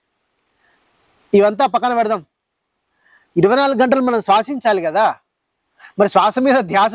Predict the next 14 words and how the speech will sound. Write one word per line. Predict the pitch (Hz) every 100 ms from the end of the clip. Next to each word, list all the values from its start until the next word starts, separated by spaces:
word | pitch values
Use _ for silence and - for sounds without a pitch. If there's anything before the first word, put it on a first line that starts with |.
| 233
పెట్టాలంటే | 196 214 208 196 226 208 - _ _ _ _ _ _
ఆక్సిజన్ | 302 202 - 294 254
ఉండాలి | 208 208 196
కదా, | 147 156 131 _ _ _ _
లేకపోతే | 170 214 233 208
ఏ | 208
శ్వాస | 226 233 220
ఎక్కడ | 262 226 208 214 214
ధ్యాస | 196 196 180
పెడతాం | 165 147 139
మనం? | 127 - _ _ _ _ _ _ _ _ -
కాబట్టి | 180 220 254 214 202 - _ _ _ _
ధ్యానం | 156 139 180 247 240
చేయాలన్నా | 226 233 233 214 202 233